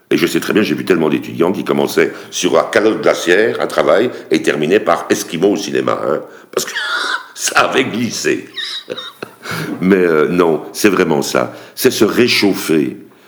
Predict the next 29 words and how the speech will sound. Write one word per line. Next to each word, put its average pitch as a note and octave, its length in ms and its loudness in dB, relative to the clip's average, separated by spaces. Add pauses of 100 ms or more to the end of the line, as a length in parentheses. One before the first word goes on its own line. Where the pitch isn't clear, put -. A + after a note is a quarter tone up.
(200)
euh, C#2+ 180 2
auprès D#2+ 320 0
de D2+ 80 -2
l'humanité D2 420 0
de B1 100 -6
l'autre A#1+ 340 -6
et, - 60 -6 (160)
et G#2 120 4
essayer G2+ 400 2
de F#2 80 -2
montrer F2+ 540 2
ça. - 540 -4 (280)
On A#2+ 160 4
est D3+ 320 -2
tellement G#3 640 2
dans G2+ 140 2
une E2 400 0
multitude, C#2 1000 -6 (300)
dans F#2+ 140 4
une F#2 240 2
solitude, D2 1080 -2 (260)
je - 100 -2
pense B2 280 0
que - 60 -8
dans G2+ 240 2
un F#2+ 80 4
chagrin F#2+ 580 -2
très - 240 -8
souvent, G#1 440 -8